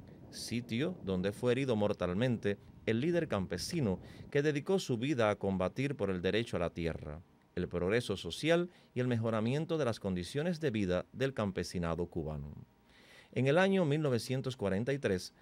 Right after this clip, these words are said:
Sabino levantó su hogar en tierras realengas en Camalote, lugar donde tuvo que enfrentar las presiones de los terratenientes que trataban de obligar a los campesinos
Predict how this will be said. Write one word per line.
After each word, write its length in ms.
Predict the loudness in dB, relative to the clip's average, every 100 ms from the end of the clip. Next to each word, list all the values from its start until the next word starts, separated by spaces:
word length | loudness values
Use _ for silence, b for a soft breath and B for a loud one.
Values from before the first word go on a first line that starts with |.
| b
Sabino 420 | 0 2 2 2
levantó 460 | 4 4 2 0 0
su 120 | 0
hogar 320 | 2 2 2 0
en 180 | -4
tierras 380 | 0 0 0 0
realengas 640 | 0 2 2 2 2 0 -4
en 160 | -4
Camalote, 640 | 0 0 2 0 -2 -10 -14 b b _
lugar 420 | -2 2 2 2
donde 240 | 2 0 0
tuvo 320 | 0 2 2
que 80 | 0
enfrentar 480 | 0 0 0 0 -2
las 180 | -4
presiones 580 | -4 -6 -6 -4 -2 0
de 80 | -2
los 140 | -2
terratenientes 840 | -4 -6 -4 -2 0 0 0 -2 -4 B B
que 120 | -2 2
trataban 540 | 2 2 4 4 2
de 80 | 2
obligar 500 | 2 0 2 2 2
a 60 |
los 160 | -2 -2
campesinos 720 | -4 -2 -4 -2 2 2 0